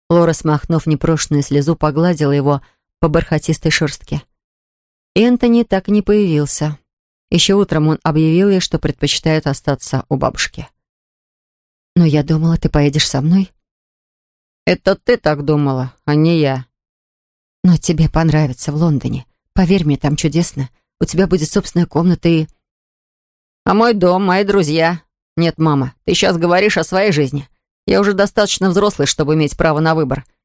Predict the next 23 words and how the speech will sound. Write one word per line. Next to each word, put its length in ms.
И 80
я 140
решил 260
остаться 400
здесь". 400
"Но 140
ты 160
же 100
не 100
можешь 320
вечно 300
жить 240
у 40
бабушки. 540
Ты 60
там 180
рехнешься". 640
"Тогда 260
я 60
поживу 380
у 40
миссис 320
Деланси. 580